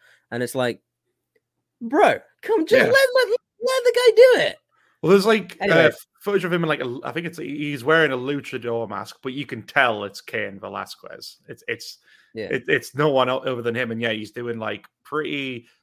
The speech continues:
Speaker 2: pretty agile stuff for a guy of his size.
Speaker 1: Yeah, I don't, he's not struggling. He, he's fine. He's, I think he was already minted.
Speaker 2: Oh, yeah, he's fine.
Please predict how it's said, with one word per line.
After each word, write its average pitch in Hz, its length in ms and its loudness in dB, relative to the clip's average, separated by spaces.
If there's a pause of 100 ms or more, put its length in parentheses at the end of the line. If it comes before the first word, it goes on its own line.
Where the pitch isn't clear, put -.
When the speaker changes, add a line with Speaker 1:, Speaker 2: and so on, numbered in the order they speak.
(120)
Speaker 2:
pretty - 220 0
agile 180 360 4
stuff - 260 -6
for 127 100 -10
a 113 60 -10
guy 117 180 -4
of 107 100 -8
his 110 180 -12
size. - 380 -12 (1120)
Speaker 1:
Yeah, 101 280 -6
I 127 120 -2
don't, 127 200 -2
he's 120 200 -8
not 87 240 -16
struggling. 82 440 -16 (100)
He, 98 180 -14
he's - 260 -16
fine. - 320 -18
He's, 95 260 -10
I 104 100 -6
think 104 160 -12
he 95 100 -8
was 90 140 -14
already 87 300 -8
minted. 87 420 -14 (640)
Speaker 2:
Oh, 196 120 6
yeah, 101 200 -2
he's 113 180 -12
fine. 92 200 -18